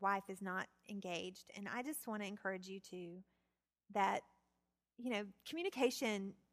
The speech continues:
affects us in lots of different levels and lots of different relationships. Specifically, we spoke to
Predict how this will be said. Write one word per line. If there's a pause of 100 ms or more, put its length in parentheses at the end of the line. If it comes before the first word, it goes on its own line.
affects
us (180)
in
lots
of
different
levels
and
lots
of
different
relationships.
Specifically,
we
spoke (160)
to